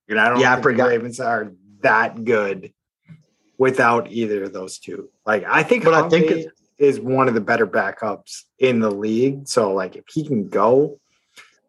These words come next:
Speaker 1: but I guess the main reason I'm gonna take the Browns is because I think this line is egregious, and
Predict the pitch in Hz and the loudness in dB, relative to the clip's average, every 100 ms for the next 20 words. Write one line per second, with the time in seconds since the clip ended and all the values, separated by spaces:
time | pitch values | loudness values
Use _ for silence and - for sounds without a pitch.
0 | - 135 110 - _ _ - 123 143 139 | 0 0 0 -8 _ _ -6 0 2 4
1 | 143 135 - _ 127 117 117 120 123 139 | 2 0 -8 _ 0 0 0 -2 0 0
2 | 135 131 131 135 131 101 120 117 117 123 | 2 2 2 2 0 -4 -2 0 0 -2
3 | 113 101 - 107 113 123 113 - 104 - | -4 -4 -2 0 -2 -6 -10 -10 -10 -6
4 | 113 104 98 123 104 113 104 - 95 104 | -2 0 -2 -4 -4 -2 -2 -4 -4 -2
5 | 107 107 101 95 101 - 92 101 92 - | -2 -4 -8 -8 -10 -10 -4 -4 -4 -18
6 | 101 _ 117 123 139 135 113 110 101 90 | -20 _ -6 2 4 4 0 0 0 -2
7 | - - - _ _ _ _ _ _ _ | -8 -14 -20 _ _ _ _ _ _ _
8 | _ _ 113 123 113 107 | _ _ 0 2 2 -2